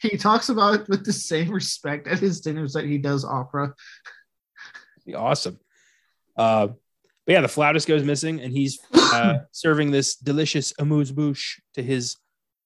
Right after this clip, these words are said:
Speaker 2: opera friends, who are all like, "That guy sucked. I'm glad he's gone," which is hilarious.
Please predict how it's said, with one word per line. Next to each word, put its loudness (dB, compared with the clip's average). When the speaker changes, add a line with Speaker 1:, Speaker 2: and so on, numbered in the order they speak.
Speaker 2:
opera 0
friends, -4
who -2
are 0
all 0
like, -8
"That 0
guy 2
sucked. 0
I'm -2
glad 2
he's -2
gone," 0
which -10
is -10
hilarious. -2